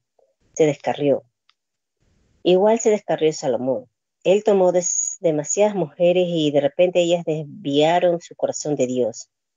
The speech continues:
Y la forma en que se fue y se desgar-, descarrió, de esa manera murió, descarriado. Israel murió en la misma forma, descarriado. Cuarenta y dos.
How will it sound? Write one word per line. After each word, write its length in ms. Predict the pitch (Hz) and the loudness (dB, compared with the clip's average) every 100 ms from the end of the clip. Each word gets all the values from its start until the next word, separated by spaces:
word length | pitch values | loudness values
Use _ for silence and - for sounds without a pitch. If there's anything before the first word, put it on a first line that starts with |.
| _ _ | _ _
Y 80 | 180 | 2
la 140 | 175 | 2
forma 280 | - 196 208 - | 2 2 2 0
en 140 | 170 | -4
que 180 | - 160 | -4 -6
se 220 | - 135 | -4 -6
fue 260 | - 180 185 | -4 0 2
y 160 | 185 | 0
se 240 | 170 170 147 | -4 -4 -6
desgar-, 380 | 147 143 120 - | -4 -4 -4 -6
descarrió, 800 | 147 151 - 135 143 156 190 - _ _ _ | -6 -6 -4 -4 -2 -2 -2 -4 _ _ _
de 100 | 185 | -2
esa 160 | 196 208 | 0 2
manera 380 | 190 175 175 165 | 2 4 2 2
murió, 460 | 135 143 139 117 | -2 -4 -6 -6
descarriado. 840 | 143 147 - 135 139 156 143 135 - _ _ | -8 -10 -6 -6 -2 -2 0 -4 -8 _ _
Israel 580 | 185 170 156 156 190 202 | -4 -2 2 2 4 2
murió 420 | 156 143 151 175 165 | 0 -2 0 0 0
en 120 | 143 | -2
la 100 | 135 | 0
misma 340 | 165 175 156 | -2 -2 -4
forma, 500 | - - 143 135 110 - | -6 -2 0 0 -6 -10
descarriado. 840 | 147 139 143 131 139 139 127 127 - _ _ _ _ _ _ _ _ _ | -12 -8 -6 -4 0 2 0 -6 -20 _ _ _ _ _ _ _ _ _
Cuarenta 340 | - 165 160 - | -2 2 2 0
y 60 | |
dos. 300 | 135 135 - | 0 0 -2